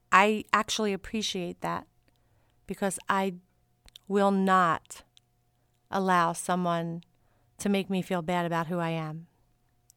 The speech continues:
I remember going to one of my friend's house when I was younger, and her <laughs> mom would always say the term, "Go scratch your ass." I had no <laughs> idea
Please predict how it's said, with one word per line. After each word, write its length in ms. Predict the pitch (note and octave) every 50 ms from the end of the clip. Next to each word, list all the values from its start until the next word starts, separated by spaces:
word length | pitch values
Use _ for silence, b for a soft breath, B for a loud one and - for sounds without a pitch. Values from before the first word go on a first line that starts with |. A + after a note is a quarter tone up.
| _ -
I 60 | G3+
remember 320 | G3+ A3+ A#3 A#3 A#3 A3 G3
going 220 | G3 G3+ G3 G3
to 80 | G3+ G3
one 120 | G3 F#3+
of 80 | F#3+ F#3+
my 100 | F3+ F3
friend's 340 | E3+ - - G3+ G3 F#3+ -
house 280 | G3 E3+ E3+ F3 -
when 160 | - F3+ F3+
I 60 | F3+ F3
was 180 | E3+ E3+ E3
younger, 460 | F#3+ G3 G3 F#3+ F3 E3+ E3 E3 - -
and 380 | - F3+ F3+ F3 E3+ E3+ E3+ E3+ b b b b b b b b b b -
her 100 | - A3+
<laughs> 120 | G#3 G#3 G#3
mom 380 | G3+ F3 F#3 G3 F3+ G3+ F#3+ - b b b b
would 160 | G#3 G3+ G3
always 360 | - - G#3 G3+ G3+ A3 G#3+ G3
say 280 | - - G#3+ F#3+ F#3+
the 100 | F3 F#3+
term, 360 | F3+ - - G#3+ F#3+ F#3 F#3
"Go 180 | - - G3 G#3
scratch 400 | - - - A#3 A3 G#3+ - -
your 100 | G#3 F#3+
ass." 460 | F#3 E3+ D#3+ D#3 D#3+ - - - - _ _ _ _ _ _ _ _ _ _ _ _ - - -
I 80 | G3+
had 280 | G3 F3+ G#3 A#3 B3+ G#3+
no 480 | A3 A#3 A3+ A3+ A#3 C4 C4+ C4+ C4+ -
<laughs> 40 | D4+
idea 680 | D4+ D#4 C#4 A3+ G#3+ - C4 A#3+ G#3+ F#3 F3+ F3 F#3